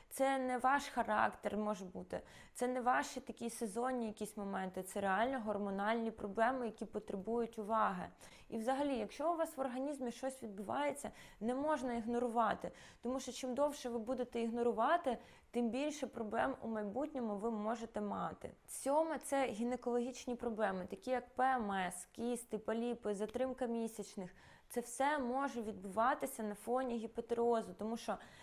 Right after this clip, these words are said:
гіпотиреоз, це найчастіше, це вторинна проблема. Завжди йде в основі у нас проблеми з шлунково-кишковим трактом, які наматують, а, якби на вузол, оце всі проблеми, і далі це вкупу все збивається, тому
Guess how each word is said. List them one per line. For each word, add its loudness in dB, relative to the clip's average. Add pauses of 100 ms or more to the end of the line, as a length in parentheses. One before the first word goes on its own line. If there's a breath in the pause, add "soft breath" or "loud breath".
(200 loud breath)
гіпотиреоз, 4
це 0
найчастіше, -2
це -4
вторинна 0
проблема. 0
Завжди 2
йде 0
в -2
основі 0 (360 loud breath)
у -6
нас 0
проблеми 0
з -8
шлунково-кишковим 0
трактом, 2
які -4
наматують, 2 (380 loud breath)
а, 4
якби -2
на 0
вузол, 6
оце 0
всі -2
проблеми, 2 (320 loud breath)
і -2
далі 4
це -6
вкупу -2
все 0
збивається, 2
тому 0